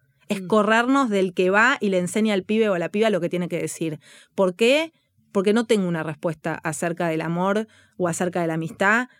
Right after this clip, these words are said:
Speaker 1: como para <laughs> yo enseñársela a alguien. Y si la tuviera, imagínense que yo creo que la tengo, aunque no la tengo,
Speaker 2: <laughs>
Speaker 1: no, no le va a importar. O sea, que ¿en nombre de qué yo vengo a darte una respuesta? Entonces, digamos, tiene que ver con corrernos de los lugares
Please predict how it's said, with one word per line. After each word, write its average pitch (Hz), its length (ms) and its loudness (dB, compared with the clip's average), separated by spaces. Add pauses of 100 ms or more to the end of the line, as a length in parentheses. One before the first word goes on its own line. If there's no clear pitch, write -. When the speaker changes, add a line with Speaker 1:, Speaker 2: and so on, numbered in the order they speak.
(100)
Speaker 1:
como 185 220 -2
para 196 160 2
<laughs> - 0 -
yo - 160 0
enseñársela 202 760 2
a 185 40 0
alguien. 180 300 4
Y 240 100 2
si 226 160 2
la 202 140 4
tuviera, 208 500 4
imagínense 220 480 0
que 202 80 -2
yo 185 180 -4
creo 190 200 -2
que 175 80 -4
la 165 120 -4
tengo, 170 540 -2
aunque 160 220 -8
no 160 80 -6
la 160 120 -6
tengo, 170 460 -2
Speaker 2:
<laughs> 160 320 -10 (720)
Speaker 1:
no, 285 100 0 (220)
no 269 160 4
le 330 60 2
va 302 60 2
a 320 40 2
importar. 247 460 2
O 175 120 -4
sea, 190 240 0
que 190 100 2
¿en 208 220 2
nombre 277 260 4
de 202 120 4
qué 190 180 2
yo 190 180 2
vengo 202 280 4
a 202 60 4
darte 202 200 2
una 196 140 2
respuesta? 180 440 -2
Entonces, 254 340 2
digamos, 214 480 2 (220)
tiene 269 220 4
que 262 80 4
ver 214 200 2
con 196 240 0
corrernos 294 880 0
de 190 180 -2
los 190 160 0
lugares 190 640 0